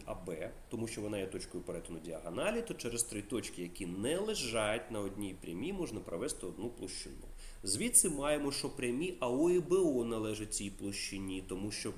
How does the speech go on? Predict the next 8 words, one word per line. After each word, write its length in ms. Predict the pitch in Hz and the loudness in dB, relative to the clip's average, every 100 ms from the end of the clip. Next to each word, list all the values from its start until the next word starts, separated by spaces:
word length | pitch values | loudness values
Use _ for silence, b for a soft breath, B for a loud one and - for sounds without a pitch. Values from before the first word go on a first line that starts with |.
| - | -4
їх 280 | 107 98 - | -2 -2 -2
дві 160 | 107 | -6
точки 440 | 110 98 - - - | -2 -4 -4 -8 -10
там 220 | 78 76 | -10 -10
знаходяться, 720 | - - - - - - - - b b - | -10 -10 -8 -8 -6 -2 -2 -4 b b -10
тобто 280 | 85 - | -10 -4
за 140 | 90 107 | -2 0
ознакою. 640 | 131 123 90 - - | 2 2 0 -6 -12